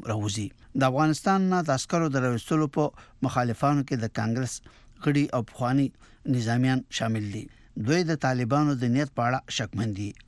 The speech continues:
او وای باور نه لري چې د امریکایي عسکرو له راوتلو وروسته به طالبان سوله تضمین کړي. دوی په افغانستان کې د القاعدې په ضد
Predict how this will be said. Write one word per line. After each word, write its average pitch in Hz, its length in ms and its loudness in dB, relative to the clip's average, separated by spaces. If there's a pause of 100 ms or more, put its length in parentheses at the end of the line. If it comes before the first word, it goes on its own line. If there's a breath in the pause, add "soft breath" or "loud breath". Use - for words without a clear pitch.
(120)
او 110 60 0 (160)
وای 131 240 0
باور 120 320 0
نه 143 100 0
لري 151 240 0
چې - 160 -8
د 131 140 0
امریکایي 127 340 -2
عسکرو 120 400 -2
له 117 220 2
راوتلو 110 420 -2
وروسته 135 300 0
به 131 180 -4
طالبان 117 420 0 (300 loud breath)
سوله 113 320 2
تضمین 104 400 0
کړي. - 180 -12 (680 loud breath)
دوی 107 160 0
په 98 100 6
افغانستان 110 560 2
کې 170 160 0
د 147 100 4
القاعدې 127 380 2 (100)
په 120 120 0
ضد 139 140 2